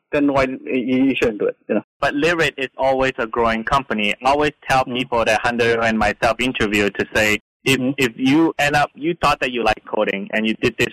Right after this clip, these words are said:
Speaker 2: for three, six months and you didn't like it, there's sales, there's marketing, there's human resources, there's event planning.
Speaker 1: Mm-hmm.
Speaker 2: Lyric, we need help. So as long as we can find you something that you enjoy doing, we would like to have you continue join us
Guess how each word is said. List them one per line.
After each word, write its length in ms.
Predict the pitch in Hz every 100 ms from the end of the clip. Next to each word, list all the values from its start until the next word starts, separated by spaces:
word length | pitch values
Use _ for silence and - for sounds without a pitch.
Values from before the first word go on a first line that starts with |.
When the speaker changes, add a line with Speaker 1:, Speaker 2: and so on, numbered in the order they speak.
| -
Speaker 2:
for 160 | 110 -
three, 160 | - 113
six 160 | 120 -
months 220 | 113 107
and 80 | 117
you 160 | 113 113
didn't 180 | 123 107
like 220 | 101 -
it, 140 | 95 -
there's 200 | 135 131 - _ _ 151
sales, 220 | 131 95 -
there's 180 | 131 120 -
marketing, 460 | 123 127 123 110
there's 160 | 101 107 -
human 280 | 165 151 127
resources, 520 | 135 - 117 - 80 -
there's 140 | 131 -
event 340 | 139 120 127 120
planning. 280 | 131 120 107
Speaker 1:
Mm-hmm. 300 | 135 135 143 - - 123
Speaker 2:
Lyric, 380 | 175 160 139 - _ -
we 120 | 156
need 200 | 180 220 180
help. 340 | 190 269 - _ _ _ -
So 60 | 151
as 100 | 147 -
long 280 | 196 208 170
as 100 | 151 _ _
we 320 | - 139 165 143 -
can 180 | 147 131
find 260 | 151 160 156
you 120 | 147
something 440 | - 135 131 131 123
that 180 | 120 117
you 140 | 135
enjoy 420 | 123 117 104 117 127
doing, 420 | 117 113 156 185 - _
we 100 | 139
would 200 | 170 165
like 220 | 143 170 170 165
to 100 | 131
have 180 | 131 131
you 180 | 127 139
continue 680 | - 120 - 143 135 123 113
join 340 | - 131
us 80 | 127